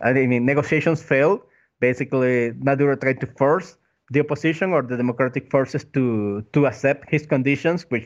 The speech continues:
basically say, I'm going to exaggerate a little bit here, but it's not far from the truth. Ma-, Maduro is the eter-, eternal emperor of Venezuela forever. <laughs> And, you know, basically they, they didn't go along, uh, with that.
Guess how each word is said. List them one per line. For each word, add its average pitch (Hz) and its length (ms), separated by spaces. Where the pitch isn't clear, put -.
basically 113 380
say, 110 720
I'm 143 120
going 139 140
to 127 80
exaggerate 147 500
a 147 80
little 139 220
bit 143 180
here, 160 180
but 143 100
it's 117 100
not 123 180
far 117 180
from 120 220
the 117 80
truth. 151 260
Ma-, 113 220
Maduro 151 500
is 143 180
the 135 280
eter-, 139 380
eternal 139 580
emperor 143 480
of 135 220
Venezuela 131 520
forever. 143 540
<laughs> - 60
And, 123 760
you 156 60
know, 120 160
basically 135 380
they, 123 220
they 123 220
didn't 127 200
go 127 280
along, 151 340
uh, 156 380
with 156 180
that. 190 280